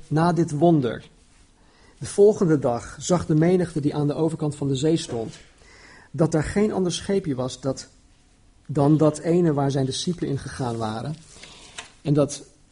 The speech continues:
Jezus met zijn discipelen niet in het scheepje gegaan was, maar dat zijn discipelen alleen, alleen weggevaren waren.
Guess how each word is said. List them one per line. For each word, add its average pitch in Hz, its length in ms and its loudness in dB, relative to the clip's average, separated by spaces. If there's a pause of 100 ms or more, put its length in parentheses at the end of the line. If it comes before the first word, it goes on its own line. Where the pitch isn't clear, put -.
(760)
Jezus 151 340 6
met 151 140 2
zijn 143 120 2
discipelen 151 380 0
niet 160 140 4
in 147 60 0
het 135 100 -2
scheepje 135 320 -2
gegaan 175 380 -2
was, 120 160 -4
maar 135 300 0
dat 151 100 -2
zijn 139 160 0
discipelen - 400 -6
alleen, 160 220 0
alleen 170 300 2
weggevaren 123 540 -4
waren. 117 340 -10